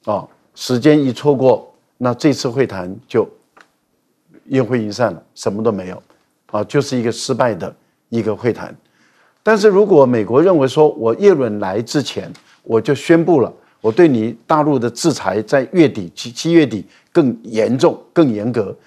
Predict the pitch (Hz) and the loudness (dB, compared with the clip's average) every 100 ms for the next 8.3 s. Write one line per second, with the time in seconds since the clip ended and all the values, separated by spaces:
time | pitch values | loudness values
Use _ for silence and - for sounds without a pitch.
0 | _ 139 131 123 123 - 113 110 120 131 | _ 0 0 2 0 -2 -6 -4 2 2
1 | 131 - _ - 120 117 117 104 104 - | 2 -4 _ -6 -2 -2 -2 -4 -8 -6
2 | 107 117 - _ _ _ 135 151 170 113 | -4 -4 -6 _ _ _ 0 2 4 4
3 | 113 123 _ _ _ 220 170 127 156 135 | 2 0 _ _ _ 2 4 2 0 2
4 | 160 110 101 117 104 98 - 127 104 _ | -2 -2 -4 -4 -4 -6 -6 -8 -8 _
5 | _ - 156 139 113 110 - - 175 110 | _ 0 2 2 0 -4 -6 -4 0 2
6 | 113 113 139 - 120 - 135 135 - _ | 0 -2 -2 -4 -6 -4 -2 -2 -6 _
7 | 113 147 139 131 131 113 117 101 - 98 | -4 -2 -2 -2 0 0 0 -2 -2 -6
8 | 98 110 - | 0 -2 -2